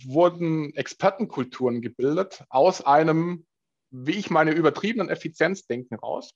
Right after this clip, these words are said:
Ich sage mal ketzerisch, in den großen Unternehmen gibt's einen Experten für die M drei Schraube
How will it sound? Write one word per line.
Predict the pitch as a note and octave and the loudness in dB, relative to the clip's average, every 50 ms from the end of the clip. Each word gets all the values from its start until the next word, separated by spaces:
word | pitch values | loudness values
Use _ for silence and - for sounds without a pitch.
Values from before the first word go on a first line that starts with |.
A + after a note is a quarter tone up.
| _ _ _ _ _ _ _ _ _ _ - _ _ | _ _ _ _ _ _ _ _ _ _ -20 _ _
Ich | - - | -6 -2
sage | - C#3 C#3+ C#3+ | 0 2 2 2
mal | C3+ C3+ B2+ | 2 0 -2
ketzerisch, | - - E3+ E3 - F3 D#3 D#3 F3+ F#3 - - - - - - - - _ _ | 0 0 -2 0 0 -2 -2 -2 -4 -4 -6 -12 -18 -20 -20 -20 -20 -20 _ _
in | - B2+ | -6 -6
den | A#2+ | -2
großen | - D#3 E3+ G3 - D#3+ | 2 2 2 2 2 0
Unternehmen | D#3 D3+ D3 B2+ C#3 D#3 F3+ F#3+ G3+ G#3+ G3+ - | -2 -2 -2 -2 -2 -2 -2 -2 -2 -6 -4 -4
gibt's | D3 B2 - - - - | -4 -4 -6 -10 -2 0
einen | D#3 F3+ G3+ G3 | 2 2 2 0
Experten | E3 D3+ - - - D#3 E3 - - E3+ | -2 -4 -4 -2 0 0 0 0 -2 -10
für | E3 - D3 | -8 -8 -8
die | C#3 C#3 | -6 -4
M | - B2+ A#2+ | -4 -4 -6
drei | A#2+ - A2+ A#2+ C3 - | -6 -2 0 0 0 0
Schraube | - - F#3 F3 F#3 G3 B3 D#4+ E4+ | 0 -2 0 0 0 0 0 -2 -6